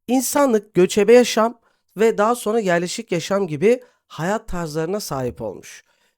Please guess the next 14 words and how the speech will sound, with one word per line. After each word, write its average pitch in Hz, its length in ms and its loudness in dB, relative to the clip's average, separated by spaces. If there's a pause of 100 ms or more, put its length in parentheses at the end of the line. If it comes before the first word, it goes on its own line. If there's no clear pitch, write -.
(140)
Göçebe 247 540 0
yaşam 240 500 0
dediğimiz 202 400 -4
zaman 123 340 -8 (280)
şunu 269 360 -4
bileceğiz. 113 500 -8 (340)
Şimdi 247 540 -4 (420)
birazdan 240 420 0
göstereceğim 214 560 -2
ama 180 280 -2 (340)
tarih 226 340 0
öncesi 202 440 -6
dönem 185 340 -2 (200)
aslında 165 600 -6